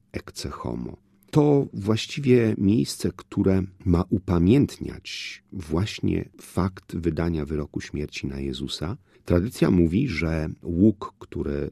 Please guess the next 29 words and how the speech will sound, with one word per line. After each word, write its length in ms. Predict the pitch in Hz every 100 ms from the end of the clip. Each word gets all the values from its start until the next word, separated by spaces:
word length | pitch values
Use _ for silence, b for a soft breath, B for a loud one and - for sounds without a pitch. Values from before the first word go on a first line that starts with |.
| -
został 400 | - - 98 85
wzniesiony 640 | - 76 71 98 107 73
w 60 | -
sto 180 | -
trzydziestym 540 | 78 - - 87 - 92
piątym 420 | - 73 95 113
roku 260 | 78 - 117
przez 280 | - -
cesarza 420 | - - 76 71 -
Hadriana, 720 | 85 73 71 67 62 60 104 b _
w 420 | 85 87 87 87
swojej 380 | - - 127 139
podstawie 800 | - 95 - - 85 73 90 135 -
ma 340 | - 85 90 92
zawierać 560 | 85 73 90 95 76
dwa 280 | 90 - 85
kamienie. 560 | - 76 71 62 58 - - _ -
Jeden, 460 | 80 85 85 73 71 -
na 140 | 76
którym 360 | - - 78 69
stał 300 | - 64 65 -
Piłat, 520 | 82 82 107 - _ b b b b
drugi, 500 | 90 101 95 78 131 190
na 180 | 80
którym 360 | 73 - - 78
stał 280 | - 69 71
Jezus 460 | 71 73 82 - -
w 120 | -
momencie 440 | 73 71 73 -